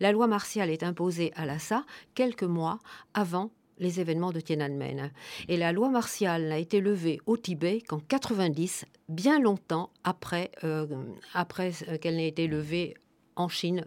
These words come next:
proprement dit. Le prix Nobel de la paix, octroyé au Da-, au Dalai Lama en quatre-vingt-neuf pour sa, son combat non violent pour la cause de son peuple. Et là,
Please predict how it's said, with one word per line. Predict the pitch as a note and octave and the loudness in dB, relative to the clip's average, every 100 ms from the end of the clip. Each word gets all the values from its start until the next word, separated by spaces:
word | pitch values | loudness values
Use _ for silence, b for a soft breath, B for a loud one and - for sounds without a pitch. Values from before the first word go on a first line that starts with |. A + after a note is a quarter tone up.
| C#3+ | -4
proprement | F3+ E3 D#3+ D3+ D3 | -4 -2 -2 0 -2
dit. | C3 B2 B B B B B B B B B B B B - | -6 -10 B B B B B B B B B B B B 0
Le | A3 A3+ A3 G#3 G3 F#3+ F#3 F3+ F3 | 4 8 8 8 6 4 2 0 -2
prix | - A#3+ | 0 2
Nobel | G#3+ G#3 F3+ | 2 2 0
de | |
la | F3+ E3 | 0 0
paix, | F#3 B3+ D#4 | 0 0 -2
octroyé | G3+ - G3 F3+ | -4 -4 -4 -2
au | E3+ | 0
Da-, | E3+ E3 | 0 0
au | E3+ | -2
Dalai | E3+ E3+ E3+ E3 | 0 2 2 2
Lama | E3 E3 D#3+ D#3 - | 2 0 0 -4 -4
en | D3+ D3 | -6 -6
quatre-vingt-neuf | F3 E3+ E3 D#3+ E3+ A3 - - | -6 -8 -4 -2 -2 -4 -8 -14
pour | - F#3+ | -12 -10
sa, | - G3+ - - - | -6 -6 -6 -12 -8
son | - F3 | -4 -4
combat | G#3+ G#3 D#3+ D3+ D3+ _ F#3 | 0 0 2 0 -2 _ -2
non | G#3 B3 C4 | 2 2 2
violent | F3+ F3 E3 D#3 C4 - _ - - | 0 2 4 2 0 -8 _ -20 -10
pour | F#3 | -4
la | E3+ D#3+ | -4 -2
cause | G3+ G3+ - - | -2 -2 -4 -6
de | E3 | -4
son | - D#3 | 0 0
peuple. | C#3 B2 - C#3+ B B B B F#3 | -2 -4 -6 -10 B B B B 0
Et | F3+ | 2
là, | G3 A#3+ | 2 2